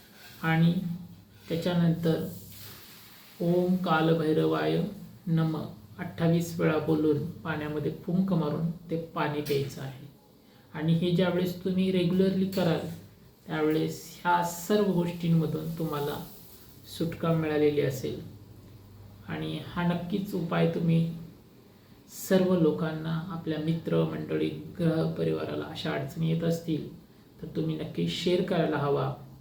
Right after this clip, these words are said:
तुम्ही म्हणाल, "तुमच्या बाबतीत असं घडतं का?" हो,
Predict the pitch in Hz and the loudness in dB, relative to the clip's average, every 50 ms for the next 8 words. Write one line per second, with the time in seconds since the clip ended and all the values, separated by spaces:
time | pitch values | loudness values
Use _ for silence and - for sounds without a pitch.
0 | - - - - - - - - - - - - - - - - _ - - - | -20 -20 -20 -20 -18 -18 -18 -18 -20 -20 -20 -20 -20 -20 -20 -20 _ -20 -20 -20
1 | - - - - - - - - - - - - 196 180 202 208 214 214 214 202 | -20 -20 -20 -20 -20 -20 -20 -20 -20 -14 -6 -2 0 2 4 6 6 6 6 6
2 | 196 196 196 - - - - - - - - - 202 185 170 - 196 185 190 180 | 4 2 0 0 -4 -8 -14 -16 -18 -16 -10 -6 -4 -2 -2 0 0 0 0 0
3 | - - 190 185 190 175 165 185 180 175 170 165 - - - - 185 - - 185 | -2 -2 -4 -4 -4 -4 -4 -4 -4 -2 -2 -4 -4 -6 -8 -8 -6 -2 0 0
4 | 185 | 0